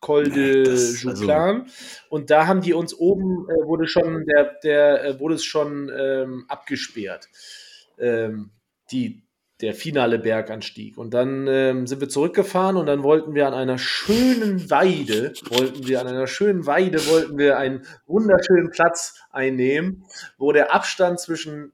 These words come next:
Speaker 1: Straßenkante und, ja, wie nennt man sowas, Graben. Also ich würd sagen schon, dass es einen halben Meter war. Und, äh, für die Zuschauer <laughs> oder die Zuschauer, die Zuhörer, der Bub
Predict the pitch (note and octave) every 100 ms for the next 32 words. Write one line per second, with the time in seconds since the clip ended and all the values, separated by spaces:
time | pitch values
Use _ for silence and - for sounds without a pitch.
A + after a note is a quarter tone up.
0 | - - C3+ F#3+ G#3 F#3+ F#3 F3+ F#3+ F#3
1 | F3 D3 D#3+ D#3 - C3+ C3 D3 D3 C3+
2 | B2 B2 C3 B2 D3 F3+ C#3+ A2+ - F#2
3 | - B2+ D#3 D3+ D3+ E3 - E3+ D#3 D3
4 | C#3 C#3+ B2+ D#3 E3+ D#3 D3 D3+ D3 A2
5 | G2+ G2+ - - - B2 C3 C3 B2+ C#3
6 | B2+ C#3+ C#3 - A3 B3+ A3+ F#3 F3+ F3+
7 | D3 C3+ C3 - - - C4 - D3 -
8 | E3 - E3+ - A#3+ F3+ C#3+ D#3+ F#3+ G#3+
9 | A3 G3+ - C#3 - A#3+